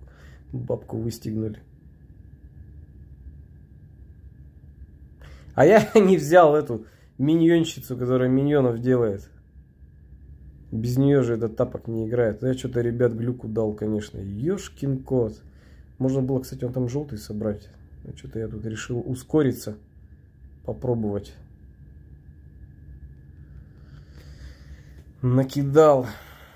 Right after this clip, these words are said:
Да, тут без вариантов. Я, если б даже шесть собрал, да, не победил бы. Какая оборона отличная у человека.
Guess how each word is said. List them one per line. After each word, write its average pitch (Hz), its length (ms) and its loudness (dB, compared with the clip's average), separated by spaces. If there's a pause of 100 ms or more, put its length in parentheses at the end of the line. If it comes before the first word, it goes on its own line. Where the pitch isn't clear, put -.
(720)
Да, 139 440 2
тут 139 200 -6
без 127 240 -4
вариантов. 135 400 2
Я, 123 140 -2
если 117 200 -6
б 117 60 -10
даже 117 200 -6
шесть 131 360 -6
собрал, 113 380 -4
да, 113 140 -2
не 113 140 -2
победил 107 480 -6
бы. 95 180 -10 (4000)
Какая 175 880 4
оборона 170 580 4
отличная 135 800 -4
у 110 40 -8
человека. 120 540 -6